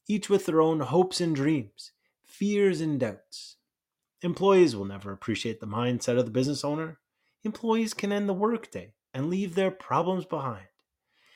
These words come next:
Business owners are never done work. There's always something else to do. Even when away from work, a business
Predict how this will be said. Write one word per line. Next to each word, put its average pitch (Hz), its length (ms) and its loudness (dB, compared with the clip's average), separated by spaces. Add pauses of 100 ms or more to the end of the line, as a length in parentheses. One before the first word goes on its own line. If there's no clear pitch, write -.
(320)
Business 220 300 2
owners 190 420 2
are 139 140 -2
never 143 260 4
done 123 380 4
work. - 320 -18 (640)
There's 175 120 -2
always 190 380 2
something 170 460 -2 (120)
else 156 520 -4
to 95 120 -16
do. 87 180 -16 (720)
Even 226 260 4
when 220 80 4
away 196 260 6
from 123 280 -2
work, 92 280 -14
a 113 40 -14
business 123 600 -2